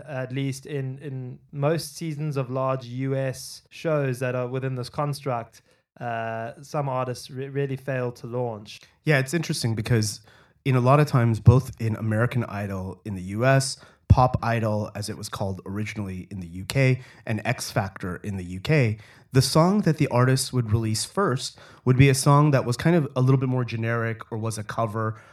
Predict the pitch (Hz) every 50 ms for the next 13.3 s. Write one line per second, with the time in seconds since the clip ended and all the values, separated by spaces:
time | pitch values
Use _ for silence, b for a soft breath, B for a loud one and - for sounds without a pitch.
0 | B B - - - 127 110 - 131 131 131 117 131 123 113 - - 123 117 107
1 | 104 110 104 - - 120 113 120 123 117 110 107 117 104 101 107 - - - 120
2 | 117 113 120 117 - - - 127 117 110 110 104 107 101 95 98 98 104 117 107
3 | - - 117 117 113 113 113 113 110 98 85 85 85 B B B B B B 104
4 | 104 104 - 110 110 - 120 127 131 139 139 - - - 120 - 123 - - 127
5 | 117 117 110 110 104 98 104 113 107 - 113 - - 110 101 107 90 98 - -
6 | - 143 143 143 143 143 - 131 117 117 117 117 117 117 117 B B B B B
7 | - 101 101 110 104 - - 120 131 139 135 147 139 - 139 120 113 117 - -
8 | 117 110 117 110 110 110 101 95 107 95 98 98 - - 104 120 123 131 120 131
9 | 120 - - 123 107 110 107 107 - 110 104 104 101 95 98 98 98 B B B
10 | B B - 131 117 117 110 98 104 113 123 131 135 139 143 143 143 - - 123
11 | - - 127 107 101 - - - 139 127 110 101 98 107 107 b b b b -
12 | 113 110 107 110 82 69 107 113 101 107 104 - - 95 90 95 92 104 98 80
13 | - - - - -